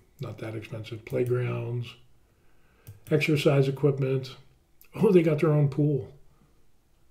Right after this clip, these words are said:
Holy crow. Swimming, little park areas, walking paths. That is mad expensive. Bike racks, the whole nine yards.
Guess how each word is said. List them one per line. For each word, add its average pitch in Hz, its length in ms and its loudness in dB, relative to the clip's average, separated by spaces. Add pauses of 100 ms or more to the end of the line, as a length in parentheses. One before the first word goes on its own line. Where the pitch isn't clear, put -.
(200)
Holy 160 300 -4
crow. 156 560 -2 (1800)
Swimming, 131 760 -6 (580)
little 120 120 -6
park 135 360 -2
areas, 123 640 0
walking 123 420 -4
paths. 120 640 -6 (2250)
That 165 100 -4
is 156 220 -6 (100)
mad 127 500 -2
expensive. 123 680 -10 (180)
Bike 123 240 -6
racks, 110 320 -10
the 123 80 -8
whole 120 140 -6
nine 113 180 -10
yards. 104 260 -14